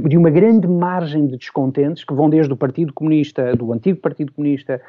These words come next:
até à, até à, à extrema-direita francesa, sem esquecer também uma parte de, uma parte de descontentes com o sistema,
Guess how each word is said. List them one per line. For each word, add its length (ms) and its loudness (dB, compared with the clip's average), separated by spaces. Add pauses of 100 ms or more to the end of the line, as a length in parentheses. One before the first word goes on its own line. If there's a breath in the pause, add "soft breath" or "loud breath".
(280 loud breath)
até 680 4
à, 500 -4
até 280 -4
à, 300 -2
à 40 -2
extrema-direita 600 0
francesa, 500 -4
sem 240 -2
esquecer 540 -2
também 440 0 (360 loud breath)
uma 160 2
parte 520 -2
de, 680 0 (680)
uma 200 2
parte 340 -2
de 140 -12
descontentes 480 -8
com 100 -6
o 80 -6
sistema, 540 -2